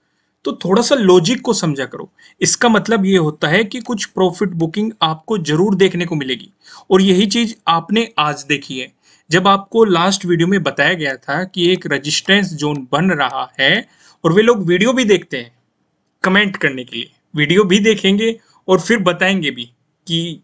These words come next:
मतलब नहीं जाएगा, ऊपर जाएगा, गैप अप होगा, ये होगा, वो होगा, पर लॉजिक नहीं समझने के।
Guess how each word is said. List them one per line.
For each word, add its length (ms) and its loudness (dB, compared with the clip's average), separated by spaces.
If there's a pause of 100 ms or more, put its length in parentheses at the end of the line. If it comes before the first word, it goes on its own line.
(220)
मतलब 380 -4 (680)
नहीं 300 0
जाएगा, 460 0
ऊपर 420 -2
जाएगा, 460 0
गैप 360 -2
अप 180 0
होगा, 340 0
ये 280 0
होगा, 380 -2
वो 300 -2
होगा, 340 -4
पर 180 0
लॉजिक 440 2
नहीं 140 2
समझने 420 -2
के। 220 -20